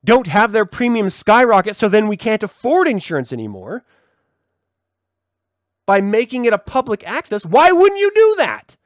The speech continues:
And every single test that's come into comparison, examination, uh, uh, of, of what's more expensive, universal healthcare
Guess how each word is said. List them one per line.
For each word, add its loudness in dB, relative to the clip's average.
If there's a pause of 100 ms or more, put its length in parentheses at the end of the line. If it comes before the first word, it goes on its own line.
(1080)
And 0
every 0
single -2
test -8 (200)
that's 0
come 0
into -6
comparison, -4
examination, -2
uh, -6
uh, -10 (120)
of, -6
of -10
what's 2
more 0
expensive, -6 (420)
universal -2
healthcare -4